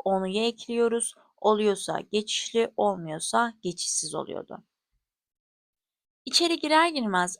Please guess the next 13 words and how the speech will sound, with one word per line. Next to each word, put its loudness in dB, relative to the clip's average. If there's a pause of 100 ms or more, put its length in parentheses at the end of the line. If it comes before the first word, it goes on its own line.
etrafına 0
alaycı 0
gözlerle 2
baktı. -4
Onu 2
baktı 4
oldu 0
mu? 0
Olmadı. 0
O -2
zaman -4
bu -6
geçişsiz. -8